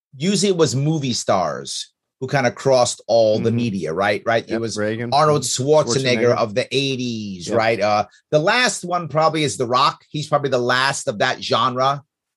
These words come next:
Speaker 1: to
Speaker 2: Sure.
Speaker 1: kinda go away, right? Where, you know, you, you were a movie star and everyone knew who you were. But now with fractured media,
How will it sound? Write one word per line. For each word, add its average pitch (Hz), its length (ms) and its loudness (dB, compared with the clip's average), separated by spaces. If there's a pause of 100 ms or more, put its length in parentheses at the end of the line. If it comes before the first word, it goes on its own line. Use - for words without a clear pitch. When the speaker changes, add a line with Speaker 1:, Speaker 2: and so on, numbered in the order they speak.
Speaker 1:
to 120 100 -10
Speaker 2:
Sure. 113 100 0
Speaker 1:
kinda 120 220 2
go 123 240 2
away, 120 400 2
right? 123 280 2
Where, 123 300 0 (320)
you 123 120 -8
know, 101 140 -12
you, 123 180 -6
you 131 180 0
were 135 140 6
a 127 60 4
movie 135 340 -2
star 139 200 0
and 123 80 0
everyone 123 280 -2
knew 127 120 -6
who 117 120 -6
you 117 160 -4
were. 127 360 4 (280)
But 147 100 -6
now 214 220 0
with 240 160 -2
fractured 202 420 0
media, 131 480 0